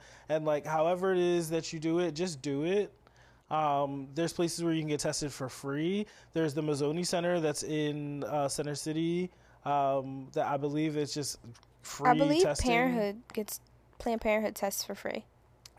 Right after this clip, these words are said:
Speaker 1: Yeah, I think if you make a certain amount of money, you gotta cut a check, 'cause I did.
Speaker 2: Oh, okay.
Speaker 1: But, um,
Speaker 2: I have a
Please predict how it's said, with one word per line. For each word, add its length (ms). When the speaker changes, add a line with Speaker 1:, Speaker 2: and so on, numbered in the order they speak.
Speaker 1:
Yeah, 260
I 60
think 180
if 60
you 60
make 180
a 40
certain 220
amount 160
of 80
money, 180
you 80
gotta 160
cut 140
a 60
check, 280
'cause 600
I 100
did. 300
Speaker 2:
Oh, 360
okay. 180
Speaker 1:
But, 380
um, 560
Speaker 2:
I 80
have 140
a 80